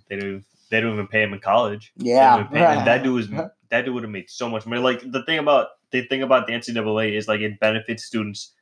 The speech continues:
Speaker 1: like Zion or athletes like Zion because he's so, so gifted. And so, like, we've never seen anything like Zion before, except, like, LeBron, who didn't even go to college.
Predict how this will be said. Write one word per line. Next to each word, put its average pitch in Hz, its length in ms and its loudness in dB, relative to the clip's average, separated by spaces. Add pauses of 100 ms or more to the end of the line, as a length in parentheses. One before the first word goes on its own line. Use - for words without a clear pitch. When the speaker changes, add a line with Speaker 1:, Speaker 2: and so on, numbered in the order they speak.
(120)
Speaker 1:
like 104 320 0
Zion 92 580 0
or 101 60 -6
athletes 98 400 -4
like 95 240 0
Zion 90 480 -6
because 104 480 0
he's 98 200 -4
so, 98 500 -2 (500)
so 95 760 -2
gifted. 104 580 -2 (260)
And 95 480 -2
so, 107 340 2
like, 101 380 0
we've 113 180 4
never 117 180 4
seen 120 200 2
anything 113 300 0
like 104 220 4
Zion 95 360 2
before, 107 440 2
except, 104 320 -2
like, 95 140 -6
LeBron, 98 320 2
who 98 80 -4
didn't 98 180 -4
even 95 160 -6
go 98 120 -4
to 95 60 -10
college. 95 480 -2